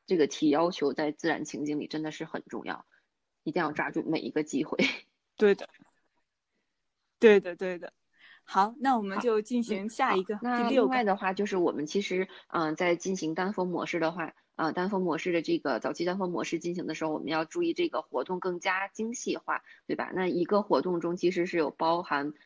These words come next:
Speaker 1: 呃，各种发展领域，那即使是需要更多，呃，帮助的孩-，呃，即使是需要更多的帮助孩子，也要，也可以融入，哎，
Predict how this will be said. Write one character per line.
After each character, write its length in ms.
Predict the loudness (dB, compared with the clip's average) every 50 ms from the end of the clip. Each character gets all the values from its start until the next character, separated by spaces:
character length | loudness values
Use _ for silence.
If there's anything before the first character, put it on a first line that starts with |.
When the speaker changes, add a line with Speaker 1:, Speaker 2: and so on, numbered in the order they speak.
| _
Speaker 1:
呃， 260 | _ 2 2 2 2 0
各 160 | 0 0 0
种 240 | 0 -2 -4 -6 -4
发 160 | 0 0 0
展 260 | 2 2 0 0 0
领 160 | 0 -2 -2 0
域， 180 | -2 -2 -2 -4 -12 -20 _
那 120 | -4 -4 -2
即 180 | 0 0 0
使 160 | 0 0 -2
是 160 | -2 -2 -4 -6
需 160 | -4 0 2
要 180 | 4 4 2
更 200 | 2 0 -4 -2
多， 200 | 0 0 0 0 -2 -6 _ _ _ _
呃， 340 | -2 0 0 2 0 -2 0 0
帮 180 | 2 2 2 0
助 100 | 0 0
的 120 | 0 -2
孩-， 240 | -2 -4 -6 -8 -4 _
呃， 240 | -2 0 0 -2 -4 _ _
即 140 | 0 0 2
使 220 | 2 2 0 0 -2
是 160 | -4 -4 -2
需 160 | -2 4 6
要 240 | 6 6 6 4 0 _ -16 _ _ _ _ _ _ _ _ _ _
更 160 | 2 2 4
多 160 | 4 6 6
的 120 | 6 6 6
帮 260 | 6 6 6 6 2
助 140 | 2 2 0
孩 260 | 2 0 -4 -4 -4
子， 180 | -2 0 0 2
也 120 | 2 4
要， 200 | 4 4 4 6 6
也 120 | 6 6
可 160 | 6 6 4
以 220 | 4 4 4 0 2 4
融 180 | 4 4 4 2
入， 220 | 0 0 -2 -4 _ _ _ _ _ _ _ _ _ _ -14
哎， 120 | -14 -14